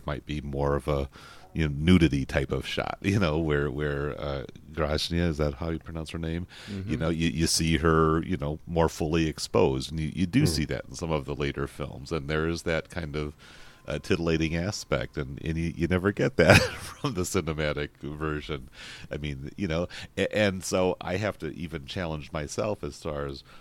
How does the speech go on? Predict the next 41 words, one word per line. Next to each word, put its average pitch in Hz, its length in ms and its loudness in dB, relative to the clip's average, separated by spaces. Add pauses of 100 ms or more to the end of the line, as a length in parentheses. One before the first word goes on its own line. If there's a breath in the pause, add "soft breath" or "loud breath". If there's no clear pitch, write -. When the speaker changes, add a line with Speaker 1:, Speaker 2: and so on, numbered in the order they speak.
(160 loud breath)
Speaker 1:
what 82 180 0
am 82 160 0
I 78 80 0
expecting 73 600 -6
to 69 80 -6
see? 67 340 -4
How 73 200 -4
graphic 73 500 -4
is 73 140 -4
this 71 180 -4
gonna 69 240 -6
get? 65 400 -4
Is 71 180 -8
the 69 100 -10
sexuality 71 800 -4
gonna 69 200 -6
be 69 280 -8 (500 loud breath)
pumped 80 340 -2
up 78 240 -2
now 71 340 -4
that 65 180 -4
we're 69 220 -4
off 71 320 -4
of 71 160 -14
the 80 80 -6
T 80 240 -8
V 71 220 -6
network, 71 600 -4
you 73 160 -6
know, 67 80 -6
the, 65 140 -8 (160)
the 82 80 -10
Polish 73 480 -4
communist 71 720 -6
censorship, 76 640 -6 (160)
uh, 73 240 -2 (360 loud breath)
controlled 73 640 -2
T 80 180 -6
V 76 280 -6
versus 69 440 -8
what 71 240 -4